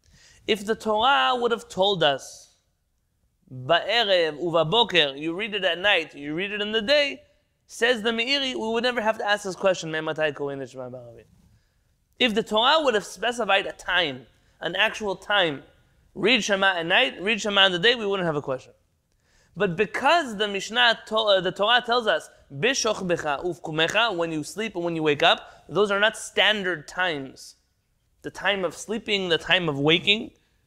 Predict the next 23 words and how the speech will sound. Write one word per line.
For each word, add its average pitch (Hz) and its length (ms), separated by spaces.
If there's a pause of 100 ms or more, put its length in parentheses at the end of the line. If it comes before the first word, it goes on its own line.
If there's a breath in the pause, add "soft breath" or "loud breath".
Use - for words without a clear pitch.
(1600)
Because 226 420
of 220 120
that, 269 240
says 208 180
the 214 80
Meiri, 233 380
that 190 100
we 208 140
even 214 160
have 175 260
room 202 240
for 180 140
this 160 140
question 175 320
in - 20
the 135 60
first 165 200
place. 139 160
The 151 80
Mishnah 180 320
starts 170 300
with 147 140
Me'ematai, 160 760